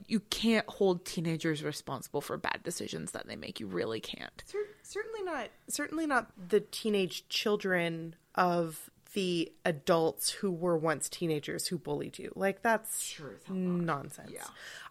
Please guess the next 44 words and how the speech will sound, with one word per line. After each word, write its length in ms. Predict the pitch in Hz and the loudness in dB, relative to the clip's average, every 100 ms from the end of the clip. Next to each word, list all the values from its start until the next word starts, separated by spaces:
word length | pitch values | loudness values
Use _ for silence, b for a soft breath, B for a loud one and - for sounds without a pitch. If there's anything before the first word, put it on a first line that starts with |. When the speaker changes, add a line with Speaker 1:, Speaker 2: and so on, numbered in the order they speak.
| - | 2
Speaker 2:
I 40 | |
have, 140 | 320 311 - | 2 2 4
I 80 | |
have 100 | 294 | 4
one 240 | 277 311 349 | 4 2 2
question 400 | - 302 - 311 | 0 -2 0 2
about 240 | 220 190 | 2 2
that, 220 | 180 175 | 0 0
though, 400 | 185 180 165 165 170 - | 2 4 2 -2 -8 -4
which 260 | 196 208 - | -2 -2 4
isn't 340 | 220 214 208 - | 4 6 2 0
part 240 | 196 180 | 0 2
of 180 | 170 147 | 2 0
final 380 | - 165 160 156 | -6 -2 0 0
revisions. 480 | 156 151 147 - - | -2 -2 -6 -10 -10
It's, 100 | - | -6
like, 140 | 175 | -2
a 20 | 180 | -2
genuine, 640 | - 180 180 170 160 160 | 0 0 2 0 -2 -6
Speaker 1:
Mm. 140 | 185 | -8
Speaker 2:
it's 120 | 190 202 | -6 -4
a 40 | |
genuine 400 | 170 240 262 247 | 4 4 6 0
discussion 560 | 196 - - 151 - 147 | 0 -4 -4 -8 -8 -10
question. 440 | - 208 202 - | -10 -10 -8 -8
Speaker 1:
Mm-hmm. 800 | - - - - - - - 233 | -10 -16 -16 -16 -18 -20 -12 0
Speaker 2:
When 200 | 233 269 | 4 4
Harry 380 | 262 269 311 359 | 2 -2 2 2
goes 320 | 359 254 240 | 4 6 6
to 100 | - | 4
talk 360 | 240 - 208 214 | -4 -2 -2 -2
to 220 | - 226 | 0 2
Lupin 280 | 202 196 196 | 2 2 2
and 160 | 185 180 | 0 0
Sirius 440 | - 214 185 180 | 2 4 4 2
about 420 | 185 175 170 - - - - | 2 4 4 2 -6 -8 -2
the 80 | |
way 180 | 175 180 | 2 4
that 120 | 202 | 4
he 120 | - 196 | 2 -4
sees 240 | 202 185 | -4 -4
his 100 | 170 | -4
father 280 | - 170 160 | -2 0 0
behaving, 680 | 156 - 196 160 143 156 | -2 0 2 4 0 -2